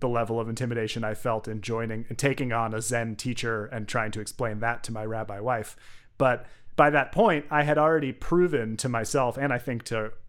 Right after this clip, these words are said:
her and to other people in our community, that this practice has a place of some kind in the Jewish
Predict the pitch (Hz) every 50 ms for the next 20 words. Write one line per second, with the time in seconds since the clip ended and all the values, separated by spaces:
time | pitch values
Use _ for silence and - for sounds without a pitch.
0 | - - - - 127 117 113 113 120 123 117 120 117 113 - 127 117 113 117 117
1 | - - - - - - - - - 139 127 123 131 127 120 117 - 131 127 127
2 | 123 120 113 110 107 - 160 196 214 202 135 123 117 113 110 - - - - -
3 | - - 131 123 110 120 139 131 - - - 165 151 147 147 - 143 131 - -
4 | - - - - - - - 131 135 143 143 127 127 - - - 135 123 123 -
5 | - 110 - - - - 123 117 113 113 110 - - 113 104 98 87 82 85 85
6 | 87 - - - _ - - - - - - 120 113 107 104 107 104 107 104 104
7 | 101 95 - - - - -